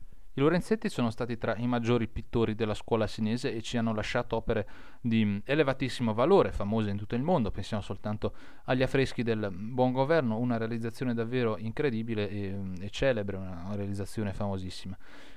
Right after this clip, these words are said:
Hanno proposto un'arte originale e hanno fatto progredire la scuola senese facendola giungere al suo apice, ma soprattutto dimostrarono,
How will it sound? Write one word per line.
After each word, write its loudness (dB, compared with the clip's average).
Hanno 6
proposto 2
un'arte 2
originale 2
e 2
hanno 2
fatto 0
progredire 0
la 0
scuola 4
senese 0
facendola 2
giungere 0
al 0
suo 0
apice, 2
ma 0
soprattutto -2
dimostrarono, 2